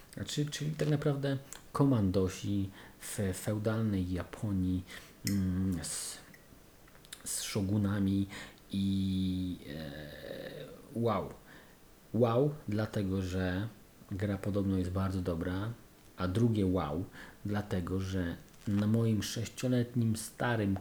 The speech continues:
kompie ta gra chodzi. Ściągnąłem sobie demo. Po prostu, jeżeli macie stare kompy, ściągnijcie sobie demo ze Steama i zobaczycie, wam działa.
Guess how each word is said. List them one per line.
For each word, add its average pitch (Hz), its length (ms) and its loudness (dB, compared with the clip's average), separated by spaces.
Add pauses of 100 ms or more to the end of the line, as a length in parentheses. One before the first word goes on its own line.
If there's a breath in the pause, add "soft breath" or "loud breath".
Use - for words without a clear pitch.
(140)
kompie 92 680 0 (560 loud breath)
ta - 100 0
gra 104 180 0
chodzi. 92 560 -2 (340)
Ściągnąłem 123 380 4
sobie 110 200 0
demo. 92 260 0
Po - 180 -4
prostu, 113 320 -4
jeżeli 113 300 2
macie 110 180 0
stare 110 260 0
kompy, 104 340 0
ściągnijcie 104 420 0
sobie 98 220 -2
demo 98 300 2
ze 87 120 -4
Steama 95 420 -2 (320 loud breath)
i 117 40 -4
zobaczycie, 104 480 -2
wam 95 180 0
działa. 85 300 -2